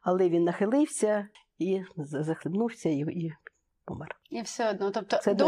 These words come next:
Speaker 1: доля.
Speaker 2: доля, а
Speaker 1: Не
Speaker 2: де
Speaker 1: можна.
Speaker 2: написана, кажуть, та доля?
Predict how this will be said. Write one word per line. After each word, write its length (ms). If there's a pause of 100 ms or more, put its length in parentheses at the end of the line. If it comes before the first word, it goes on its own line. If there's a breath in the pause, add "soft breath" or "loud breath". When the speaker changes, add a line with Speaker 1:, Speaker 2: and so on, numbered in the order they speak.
Speaker 1:
доля. 220
Speaker 2:
доля, 320
а 40
Speaker 1:
Не 200
Speaker 2:
де 20
Speaker 1:
можна. 200
Speaker 2:
написана, 500
кажуть, 340
та 120
доля? 360